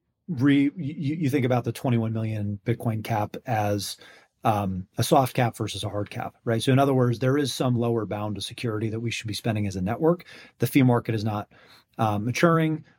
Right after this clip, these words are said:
We must maintain proof of work as an alternative to proof of stake. Otherwise, what do we just build all this for if, you know, the BlackRock and, and, and three other banks can just make the, the, uh, u-, ultimate, you know, kind of network decisions at scale? Um,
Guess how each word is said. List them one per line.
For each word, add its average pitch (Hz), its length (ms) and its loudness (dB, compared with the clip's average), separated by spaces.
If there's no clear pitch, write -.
We 120 180 2
must 127 320 2
maintain 117 420 -2
proof - 280 -4
of 104 120 -8
work 113 420 -4
as 113 200 0
an 117 60 2
alternative 110 540 0
to 110 80 -6
proof - 240 -2
of 101 60 -10
stake. 135 260 2
Otherwise, 98 520 -2
what 120 120 0
do 113 80 2
we 101 120 -4
just - 220 -6
build 110 200 2
all 117 140 6
this 113 160 -2
for 117 400 -2
if, - 380 -6
you 110 100 2
know, 98 100 -2
the 92 100 -12
BlackRock 107 580 -2
and, 98 260 -6
and, 101 260 -6
and 110 120 -4
three 120 180 2
other 104 120 0
banks 107 320 -2
can 107 160 -6
just 104 160 -6
make 107 180 -4
the, 101 300 -2
the, 101 420 -2
uh, 110 220 -4
u-, 139 160 -2
ultimate, 123 380 -2
you 131 100 0
know, 107 60 -2
kind 107 160 -4
of 101 40 -2
network 113 300 -4
decisions 123 540 -2
at 117 120 2
scale? 131 420 0
Um, 120 400 4